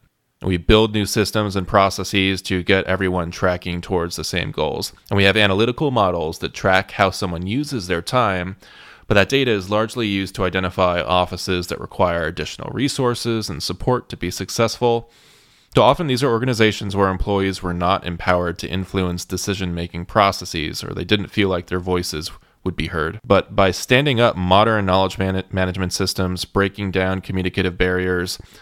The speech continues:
the research shows that these strategy and tech pairings create more successful organizations with better integrated,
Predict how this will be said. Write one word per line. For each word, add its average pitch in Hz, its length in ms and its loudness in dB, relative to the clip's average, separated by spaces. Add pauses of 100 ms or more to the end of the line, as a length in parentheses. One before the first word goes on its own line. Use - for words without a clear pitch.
the 104 100 0
research 127 440 2
shows 98 580 2
that 90 180 2
these 127 200 0
strategy 104 560 2
and 87 120 -4
tech - 320 0
pairings 104 640 -4 (460)
create 110 260 2
more 101 240 0
successful 131 480 0
organizations 107 840 0
with 90 240 -6
better 101 280 4
integrated, 92 720 -2